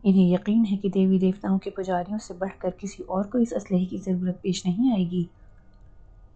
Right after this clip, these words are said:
अली बख्श और चचा अफजल की समझ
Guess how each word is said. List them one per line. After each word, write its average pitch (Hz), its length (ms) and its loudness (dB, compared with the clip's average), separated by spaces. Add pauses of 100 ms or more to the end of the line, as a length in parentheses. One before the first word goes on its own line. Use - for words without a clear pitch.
(240)
अली 233 220 6
बख्श 208 320 0
और 202 60 4
चचा 208 300 2
अफजल 190 460 2 (240)
की 214 80 2
समझ 196 280 4